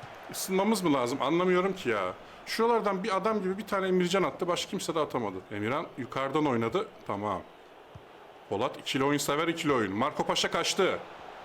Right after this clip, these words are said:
Marco Paşa. Marco Paşa. Ben diyorum bu çocuk Messi.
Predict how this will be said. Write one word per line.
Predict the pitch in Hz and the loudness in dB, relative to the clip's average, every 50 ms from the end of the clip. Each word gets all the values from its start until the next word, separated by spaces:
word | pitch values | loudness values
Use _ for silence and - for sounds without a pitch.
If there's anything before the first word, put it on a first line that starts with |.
| - - - - - | -16 -16 -14 -6 0
Marco | - 165 190 226 - 269 | 2 4 4 4 4 2
Paşa. | 247 254 254 247 - - 247 185 143 104 - - - - - - - - - - - - - - - - | 2 2 2 2 2 2 2 2 2 0 -4 -8 -12 -16 -14 -14 -14 -14 -14 -18 -18 -18 -18 -12 -4 0
Marco | 151 156 175 208 277 311 - - 339 330 | 2 4 6 6 6 4 4 2 2 4
Paşa. | 330 339 320 - - 330 302 277 247 208 180 156 131 120 110 101 92 90 - - - - - - - - - - | 4 4 4 4 4 4 4 6 6 4 4 4 4 4 2 2 0 0 -2 -4 -6 -8 -8 -10 -10 -10 -6 -2
Ben | 233 254 269 262 247 | 0 2 2 4 4
diyorum | 277 254 233 233 247 240 | 4 4 6 4 4 2
bu | 240 - | 2 2
çocuk | - 247 226 254 - | 2 2 2 2 4
Messi. | 240 240 240 233 - - - 151 156 | 4 4 4 2 2 2 2 2 2